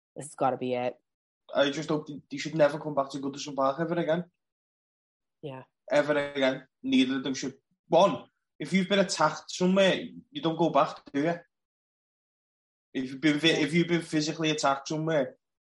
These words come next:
Speaker 2: you would never go back. So, and she's too late now. In my opinion, she's left it far too late. She could have come out a couple of days ago and went, "Listen, I don't know who's got hold of that story,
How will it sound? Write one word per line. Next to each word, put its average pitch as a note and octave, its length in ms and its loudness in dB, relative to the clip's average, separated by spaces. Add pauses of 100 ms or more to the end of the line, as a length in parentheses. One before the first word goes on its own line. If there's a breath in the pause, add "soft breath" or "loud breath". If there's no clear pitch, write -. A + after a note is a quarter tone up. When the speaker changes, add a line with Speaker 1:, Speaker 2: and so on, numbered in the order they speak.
Speaker 2:
you C3+ 100 -6
would C#3 100 -4
never E3 220 2
go D3 180 2
back. B2+ 220 4 (540)
So, B2+ 460 2 (340)
and C3 120 0
she's C3+ 240 -10
too E3+ 200 0
late B2+ 180 0
now. D#3+ 300 0 (240)
In D3 120 -2
my D3+ 140 8
opinion, C#3+ 400 0
she's C#3 200 -4
left B2+ 220 2
it - 140 -10 (160)
far C3 200 4
too C3 160 -2
late. A#2+ 300 -2
She C#3 140 -8
could D#3 140 -2
have E3 100 -4
come E3 140 0
out C#3+ 200 2
a D3+ 40 -14
couple D3+ 200 -6
of C3 60 -4
days B2 220 4
ago C3 240 2
and B2+ 100 0
went, A2+ 240 0 (540)
"Listen, B2 240 -6
I - 20 -2
don't C3 160 -4
know C3+ 80 0
who's B2+ 140 4
got B2 140 0
hold A#2 200 -2
of B2+ 60 -4
that C3+ 160 -2
story, A#2+ 520 -2